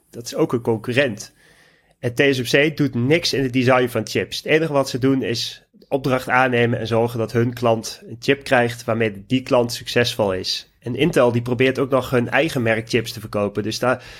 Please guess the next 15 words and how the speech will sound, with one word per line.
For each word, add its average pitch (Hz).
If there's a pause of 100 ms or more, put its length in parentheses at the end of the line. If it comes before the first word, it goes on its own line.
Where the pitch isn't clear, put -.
(760)
ja, 113
die -
zetten, 131
die 123
zijn 139
toch 147
een 156
beetje 135
stuck -
in 135
the 123
middle 143
om 113
in 107
de 110